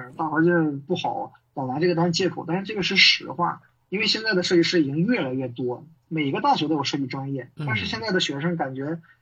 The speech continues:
Speaker 1: 他们是跟应届生去比较，但是其实来说，我也算是你们的对手。
Speaker 2: 对。
Speaker 1: 只不过是咱们现在的，呃，高度不一样。
Speaker 2: 嗯。
Speaker 1: 这个不是说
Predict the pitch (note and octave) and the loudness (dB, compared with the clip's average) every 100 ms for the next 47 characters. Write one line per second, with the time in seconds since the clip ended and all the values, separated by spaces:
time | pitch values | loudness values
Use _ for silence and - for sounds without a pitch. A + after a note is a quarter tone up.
0 | - _ _ - G#3 A3 - F#3 G3+ A#3+ | -20 _ _ -4 -2 -2 -2 -2 0 0
1 | G#3+ F3+ D3+ C#3+ C#3 D3+ C3 - C3 A#2+ | 2 2 2 -2 -4 -4 -6 -10 -10 -8
2 | C3+ B2 D#3+ D#3+ - F#3 E3+ E3 D#3+ E3 | -6 -2 -2 0 -4 -4 -2 -2 -2 0
3 | E3 E3 - _ - C3+ A3+ A3+ - C#3 | 0 -2 -6 _ -10 -4 0 0 0 -2
4 | C3+ C3 A#2+ A#2 A#2 A#2 F3+ C3 - - | -4 -8 -10 -10 -6 2 2 2 -6 -14
5 | - G#2 F#2+ B2 D#3 G3 - E3 - D#3+ | -18 -14 -12 -10 -6 -4 -4 0 0 0
6 | E3+ F3+ F#3 E3 C#3 B2+ C3 _ _ _ | -4 -2 0 0 -2 -4 -8 _ _ _
7 | _ _ - C3+ B2+ B2 - A#3+ G3+ - | _ _ -8 -4 -4 -2 -4 -2 -4 -4
8 | C3+ B2 A2+ - A#2 G2+ F#2 E3+ C#3+ - | -4 0 0 0 -8 -6 -2 -2 -2 -6
9 | B2+ E3 D#3+ D3+ | 0 0 2 0